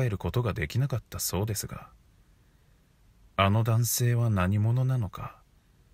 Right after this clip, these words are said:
あの書類の中に、母親の名前はなかったのだろうか。追いかけてきた女性は、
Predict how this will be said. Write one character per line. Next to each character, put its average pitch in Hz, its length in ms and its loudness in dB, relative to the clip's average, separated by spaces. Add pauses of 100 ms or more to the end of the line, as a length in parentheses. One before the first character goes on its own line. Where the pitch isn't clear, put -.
(1120)
あ 107 100 8
の 135 140 4
書 120 220 2
類 151 200 4
の 151 140 4
中 139 240 0
に、 82 240 -6 (1000)
母 - 360 2
親 113 220 4
の 117 120 2
名 98 100 2
前 104 200 2
は 117 160 0
な 98 120 0
か 156 120 -4
っ 151 60 -4 (100)
た 90 100 -4
の 87 140 -4
だ 85 120 -8
ろ 71 120 -8
う - 80 -14
か。 - 260 -18 (2000)
追 104 160 4
い 127 80 2
か 147 160 0
け 139 100 2
て 90 140 -4
き - 120 -12
た - 140 -6
女 - 220 -4
性 92 260 -2
は、 82 240 -8